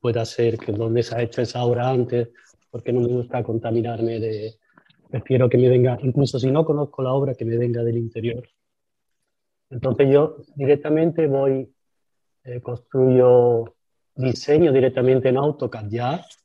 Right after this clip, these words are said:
el teatro, a plantear el teatro, la levanto en tres D en programas como tres D Max o Software Maya o algo así, porque necesito ver el espacio, moverlo del ordenador en tres dimensiones,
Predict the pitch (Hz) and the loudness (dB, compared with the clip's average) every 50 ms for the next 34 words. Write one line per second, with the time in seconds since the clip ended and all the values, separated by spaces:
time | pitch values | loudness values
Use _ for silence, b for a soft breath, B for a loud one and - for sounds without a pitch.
0 | _ _ _ _ _ _ _ _ _ _ - 139 123 117 - 123 120 120 117 113 | _ _ _ _ _ _ _ _ _ _ -6 -4 -4 -2 -2 0 -2 0 -2 -2
1 | 107 135 156 156 156 143 117 120 117 120 117 120 110 - 120 117 120 123 123 - | -2 0 0 0 0 -2 -4 -4 -4 -4 -6 -6 -6 -6 -6 -4 -4 -4 -4 0
2 | 156 165 143 127 123 120 113 123 131 127 127 123 - 123 117 113 - 110 117 117 | 2 2 4 4 2 0 0 0 0 -2 -2 -2 -2 -4 -4 -4 -2 -2 -2 -2
3 | 104 98 117 120 123 123 117 113 117 113 - 120 110 113 117 113 113 113 123 - | -2 -4 -6 -4 -4 -4 -4 -4 -6 -8 -8 -8 -8 -6 -8 -8 -8 -10 -12 -12
4 | - 110 110 110 - - 113 104 104 104 110 117 117 117 117 113 _ - _ _ | -14 -12 -12 -12 -12 -10 -10 -8 -8 -8 -10 -10 -10 -12 -14 -16 _ -20 _ _
5 | _ _ _ _ _ _ _ _ _ _ _ _ 120 117 113 113 113 110 110 110 | _ _ _ _ _ _ _ _ _ _ _ _ -16 -14 -12 -12 -10 -12 -12 -12
6 | 110 110 107 - - 117 107 101 110 110 107 107 113 110 117 117 113 113 101 95 | -12 -14 -16 -12 -10 -10 -8 -8 -8 -10 -8 -10 -10 -10 -10 -10 -8 -8 -8 -8
7 | 107 110 107 104 104 107 110 107 107 110 104 104 104 - _ - 120 127 156 175 | -10 -12 -14 -14 -14 -14 -14 -14 -14 -14 -14 -14 -18 -20 _ -10 -10 -10 -10 -10
8 | _ _ _ _ _ _ _ _ _ _ _ _ _ _ _ _ _ _ - 123 | _ _ _ _ _ _ _ _ _ _ _ _ _ _ _ _ _ _ -18 -14
9 | - - 135 123 135 127 - 127 - - 135 - 151 139 147 151 143 143 147 143 | -4 -2 0 0 0 2 2 0 2 2 2 2 4 6 6 6 6 6 4 4
10 | 147 - - 143 143 - - 151 143 143 143 139 139 - _ _ _ _ _ _ | 2 0 -6 -6 -6 -6 -4 0 0 0 0 -2 -6 -10 _ _ _ _ _ _
11 | _ - 131 131 143 143 131 139 143 127 139 139 135 135 131 127 131 131 131 131 | _ -8 -4 -2 0 2 2 2 2 2 0 0 0 -2 -2 -4 -4 -4 -4 -4
12 | 135 143 143 143 131 120 127 143 143 123 117 120 113 117 113 110 - - _ 95 | -4 -2 -2 -2 -4 -2 -2 -2 -2 0 -2 -4 -6 -6 -10 -12 -16 -18 _ -20
13 | 95 98 104 104 | -20 -20 -20 -20